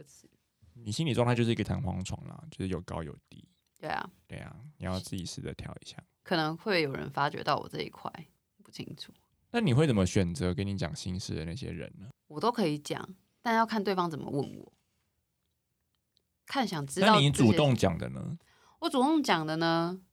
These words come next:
Speaker 2: 就是你现在这心情 sad 到不行，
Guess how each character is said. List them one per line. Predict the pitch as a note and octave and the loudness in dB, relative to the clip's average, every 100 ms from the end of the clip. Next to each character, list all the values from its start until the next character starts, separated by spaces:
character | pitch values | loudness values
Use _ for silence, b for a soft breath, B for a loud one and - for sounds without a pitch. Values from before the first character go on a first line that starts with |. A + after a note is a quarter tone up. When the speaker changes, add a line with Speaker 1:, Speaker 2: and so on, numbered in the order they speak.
| _ | _
Speaker 2:
就 | - C#3 | 2 4
是 | C#3 | 6
你 | C3 G#2 | 6 4
现 | B2 | 4
在 | B2 | 4
这 | B2+ A2+ C3+ | 4 4 2
心 | - B2 | 0 0
情 | A#2 F#2+ F#2+ - | 2 2 0 -2
sad | - B2 G#2 | 2 4 4
到 | G2+ G#2 | 4 2
不 | - | 0
行， | - - - | -6 -8 -10